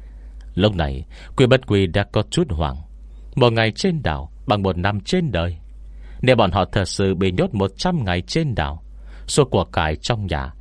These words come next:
chắc đến tám phần sẽ để hơi cho người ngoài. Mặc dù ông già đã vận chuyển những thiên tài địa bảo quý giá nhất đến đây, nhưng số bảo vật ở trong nhà cũng là do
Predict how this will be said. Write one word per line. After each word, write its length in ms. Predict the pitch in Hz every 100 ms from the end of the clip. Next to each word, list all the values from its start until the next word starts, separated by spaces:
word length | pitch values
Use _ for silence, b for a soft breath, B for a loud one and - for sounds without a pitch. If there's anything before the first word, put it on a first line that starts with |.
| B B B
chắc 220 | 139 -
đến 240 | 104 120
tám 260 | - 120 175
phần 340 | - 85 78 -
sẽ 200 | - 190
để 160 | 117 85
hơi 340 | 95 92 95 -
cho 140 | 170
người 240 | 110 90
ngoài. 300 | 82 80 82 - - - B B B B
Mặc 140 | 127
dù 160 | 110 120 -
ông 180 | 175 117
già 160 | 90
đã 140 | 80 147
vận 280 | 98 85
chuyển 340 | 82 95 78 78
những 140 | 143 -
thiên 220 | 117 110
tài 200 | - 78
địa 180 | 78 76
bảo 240 | 80 76
quý 240 | - 104 92
giá 180 | 101
nhất 220 | 98 131 180
đến 220 | - 117 104
đây, 180 | 95 92 - b b b b b
nhưng 280 | 92 139
số 160 | - 175
bảo 220 | 92 76
vật 180 | 69 82 -
ở 140 | 87 80
trong 260 | - 147 120
nhà 260 | 82 69 - - B B
cũng 120 | 151
là 180 | 123 87
do 200 | 82 98